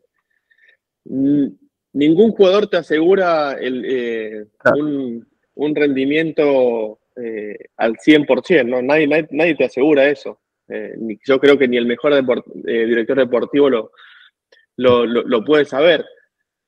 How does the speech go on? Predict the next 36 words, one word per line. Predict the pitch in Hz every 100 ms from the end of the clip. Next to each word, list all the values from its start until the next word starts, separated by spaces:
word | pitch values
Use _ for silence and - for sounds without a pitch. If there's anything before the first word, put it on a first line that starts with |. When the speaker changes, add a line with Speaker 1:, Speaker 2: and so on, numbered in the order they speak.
| _ _ _ _ -
Speaker 1:
Pero | 156 151 143 135
sí | - 185 196
es | 156
muy | 156 170
importante | 160 151 151 175 170
achicar | 160 - 135 123 180 156
ese | -
margen | 131 127 123 127 123
de | 117
error. | 117 107 - _ _ _ _ _ -
Eh, | 110 104
¿y | - 135
a |
Speaker 2:
Ujú. | 131
Speaker 1:
qué | 165
me | 165
refiero | 160 165 165 156
con, | 156
a | 123
qué | 139
me | 156
refiero | 151 147 156 151
con | 143
esto? | 151 156 160 147
Con, | 131
bueno, | 120 127
yo | 127
en | 151
el | 156
caso | 151 -
de | 147
Lucas | 131 143 143 131
Sosa | 147 - 139
y | 123 117
Ángel | 131 131 135
Gracia, | 139 147 - 147